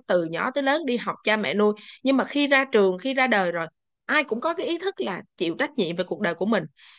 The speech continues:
Thì khi mà chịu trách nhiệm về cuộc đời của mình á, số đông á, đa phần á, thì cũng nghĩ rằng là gì?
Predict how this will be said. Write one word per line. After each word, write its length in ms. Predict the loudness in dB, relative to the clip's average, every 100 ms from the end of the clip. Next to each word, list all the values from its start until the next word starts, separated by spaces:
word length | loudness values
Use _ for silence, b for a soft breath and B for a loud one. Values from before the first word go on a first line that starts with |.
| -2
Thì 120 | -2
khi 240 | 2 2
mà 120 | 2
chịu 280 | 0 2 0
trách 200 | 0 -2
nhiệm 180 | -4 -4
về 60 | -6
cuộc 100 | -4
đời 100 | -2
của 120 | 0
mình 280 | 0 0 -2
á, 100 | -6 b b b
số 160 | -4
đông 340 | 2 2 4 2
á, 100 | -2
đa 280 | -4 -2 -2
phần 300 | 0 0 0
á, 140 | -2 -4 _
thì 120 | -6
cũng 200 | -2 -2
nghĩ 160 | 0 0
rằng 160 | 0 0
là 80 |
gì? 220 | 2 2